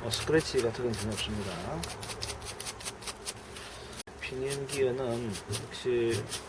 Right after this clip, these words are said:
마모가 조금 있고 약간 부식도 좀 있습니다. 그리고 지금 제가 베어링을 점검해 보니까 지금 핸들 양쪽하고요, 피니언 기어 베어링 총 세 군데가 불량입니다.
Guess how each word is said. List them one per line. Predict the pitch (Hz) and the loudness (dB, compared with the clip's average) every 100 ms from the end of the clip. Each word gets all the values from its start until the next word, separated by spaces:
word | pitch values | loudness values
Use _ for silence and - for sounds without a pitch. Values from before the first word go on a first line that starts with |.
| 95 | 0
마모가 | 98 120 113 | 2 4 2
조금 | - - - - 127 | 0 -4 -2 0 2
있고 | 123 117 | 0 -2
약간 | - - 139 | -2 0 2
부식도 | 107 110 - 135 | 2 2 2 4
좀 | 117 | 4
있습니다. | 95 - 110 87 85 123 - - - - - - - - | 2 0 -2 -2 -2 -4 -4 -8 -8 -6 -6 -4 -6 4
그리고 | 226 | 8
지금 | 214 185 | 8 8
제가 | 180 170 | 8 12
베어링을 | 156 190 240 226 | 12 12 12 8
점검해 | 165 156 165 139 | 6 6 6 4
보니까 | 135 131 123 117 113 110 | 4 4 8 10 10 6
지금 | 104 120 | 4 2
핸들 | 117 185 202 202 196 202 190 170 | 4 4 6 8 12 12 12 12
양쪽하고요, | 113 104 - 147 156 156 120 95 98 113 | 8 4 4 6 8 8 8 6 4 2
피니언 | - 170 180 185 | 2 6 8 8
기어 | 175 127 | 10 10
베어링 | 101 98 101 | 8 4 2
총 | 123 | 0
세 | 113 117 | 0 4
군데가 | 151 165 131 | 6 6 4
불량입니다. | 95 92 90 87 | 2 -2 -2 -6